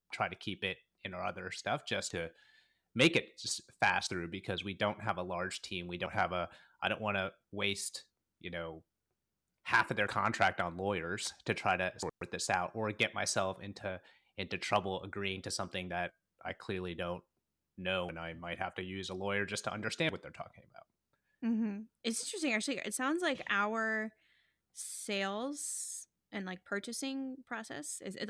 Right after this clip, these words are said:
Speaker 2: it's, like, really, really similar, right? 'Cause, like, we are also entirely S E O based. We don't do any outreach. Um, everything is in, it's entirely inbound. And then, yeah, that first level is,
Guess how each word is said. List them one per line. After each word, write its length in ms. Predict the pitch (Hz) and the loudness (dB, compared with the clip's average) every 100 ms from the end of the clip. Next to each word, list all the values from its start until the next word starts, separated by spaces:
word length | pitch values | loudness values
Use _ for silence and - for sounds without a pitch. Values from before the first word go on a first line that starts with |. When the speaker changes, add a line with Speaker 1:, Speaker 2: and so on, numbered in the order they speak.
| - | 0
Speaker 2:
it's, 260 | 214 220 | 0 0
like, 80 | 220 196 | -2 0
really, 340 | 208 254 262 | 2 4 4
really 220 | 226 208 | 4 2
similar, 540 | - 202 190 - - - - - - - | 2 0 -2 -4 -10 -14 -20 -20 -8 0
right? 140 | 208 | 2
'Cause, 100 | 220 | 6
like, 160 | 233 202 | 4 4
we 280 | 196 254 | 2 6
are 160 | 285 262 | 6 6
also 400 | 220 220 226 214 | 4 2 2 0
entirely 580 | 208 196 - 214 214 220 | 0 -2 0 0 0 0
S 220 | 185 180 | 0 -2
E 80 | 208 | -2
O 80 | 196 | -2
based. 380 | 170 156 175 214 | -4 -4 -6 -2
We 100 | 214 | 0
don't 260 | 220 190 | 2 0
do 460 | 196 196 196 190 196 _ _ _ _ _ | -2 0 0 -2 -6 _ _ _ _ _
any 340 | 202 226 269 - | 2 6 4 4
outreach. 720 | 170 - 120 107 - - - _ _ _ _ - | 0 -2 -6 -6 -6 -8 -10 _ _ _ _ 0
Um, 300 | 190 180 165 | 2 2 4
everything 380 | 196 214 208 220 | 4 4 4 2
is 140 | 196 | 2
in, 80 | 202 | 0
it's 140 | 190 196 | 0 -2
entirely 640 | 190 190 202 214 247 254 | -2 2 2 4 2 0
inbound. 640 | 180 175 170 170 170 180 - | -2 -2 -4 -4 -6 -8 -2
And 180 | 196 190 | 0 2
then, 260 | 185 175 185 | 2 0 -2
yeah, 140 | 165 | -2
that 220 | 156 165 | -4 -4
first 260 | 208 202 - | 0 0 0
level 300 | 196 185 180 | 0 0 0
is, 480 | 180 170 170 180 | 0 0 -2 -6